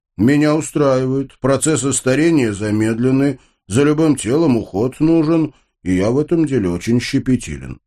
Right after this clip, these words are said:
Не как Альберт, конечно, но «На стол, срочно!» В лицо мне ударили пять солнц. «Мужчина, вы меня слышите?» «Слышу»,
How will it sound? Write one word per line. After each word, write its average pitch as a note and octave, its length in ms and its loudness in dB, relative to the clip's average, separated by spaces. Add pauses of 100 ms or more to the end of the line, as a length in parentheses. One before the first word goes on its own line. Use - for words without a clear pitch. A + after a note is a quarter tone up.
Не B2+ 220 4
как C3 260 -2
Альберт, G#2+ 480 0
конечно, D#2+ 580 -6
но F#2 440 -2 (280)
«На B2+ 200 -2
стол, - 500 -2
срочно!» F3+ 880 -2 (180)
В G2+ 120 -2
лицо G2+ 380 0
мне C3 160 4
ударили G#2 460 -2
пять F2+ 360 -6
солнц. - 600 -8 (340)
«Мужчина, E3 500 0
вы D#3 80 -2
меня D#3+ 240 0
слышите?» F#3 640 -2 (360)
«Слышу», G2 800 0